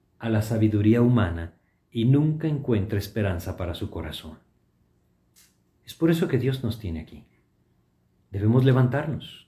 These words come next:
Despiértate tú que duermes. Debemos levantarnos y dar testimonio del Señor, no ser insensatos,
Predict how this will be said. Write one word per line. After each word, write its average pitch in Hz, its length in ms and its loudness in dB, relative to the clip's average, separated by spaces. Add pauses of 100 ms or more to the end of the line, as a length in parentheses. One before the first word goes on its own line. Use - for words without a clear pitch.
Despiértate 170 680 -4
tú 92 200 -6
que 85 100 -10
duermes. 78 640 -14 (640)
Debemos 220 400 4
levantarnos 185 760 2
y 127 60 0
dar 165 240 4
testimonio 165 480 0
del 135 120 -2
Señor, 107 400 -6
no 165 160 0
ser 214 180 2
insensatos, - 840 -4